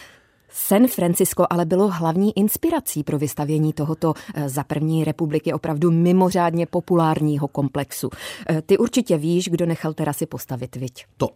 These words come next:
Speaker 2: ano, byl to Václav Havel starší, tedy otec našeho budoucího prezidenta.
Speaker 1: No a právě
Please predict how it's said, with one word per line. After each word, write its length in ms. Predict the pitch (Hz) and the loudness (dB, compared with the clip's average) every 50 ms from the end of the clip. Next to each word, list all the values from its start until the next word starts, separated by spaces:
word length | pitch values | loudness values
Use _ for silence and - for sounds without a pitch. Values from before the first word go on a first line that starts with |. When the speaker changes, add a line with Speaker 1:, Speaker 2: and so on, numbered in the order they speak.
| _ - | _ -6
Speaker 2:
ano, 480 | 78 80 76 78 78 80 107 139 147 - - - - - | -4 -4 -2 -2 -2 0 -2 -2 -2 -6 -12 -20 -18 -12
byl 120 | - 87 82 | -8 -8 -8
to 140 | - 82 76 | -6 -6 -8
Václav 460 | - 71 90 85 - - 85 78 67 | -6 -6 -6 -6 -6 -6 -6 -6 -6
Havel 320 | 69 82 85 80 78 73 | -6 -6 -6 -6 -6 -6
starší, 720 | 71 - - - - 110 110 98 - - - 113 107 117 117 | -6 -6 -6 -4 -4 -4 -4 -4 -4 -4 -2 -2 -2 -2 -2
tedy 280 | - 107 90 90 - - | -2 -4 -4 -4 -6 -6
otec 460 | - 104 - - 104 95 - - - | -10 -10 -6 -4 -6 -4 -4 -6 -6
našeho 300 | 92 87 - - 95 90 | -6 -6 -4 -2 -2 -2
budoucího 460 | 95 98 98 92 95 - - 98 85 | 0 0 0 -2 -2 -2 -2 -2 -2
prezidenta. 580 | - - 131 120 131 113 92 80 73 - - - _ _ _ _ - | 0 0 0 2 2 2 0 -2 -2 -6 -12 -20 _ _ _ _ 0
Speaker 1:
No 140 | 196 214 294 - - | 2 2 2 2 2
a 100 | - 208 | 0 0
právě 460 | 277 - - - 208 285 330 339 330 | 0 0 0 0 2 2 2 2 0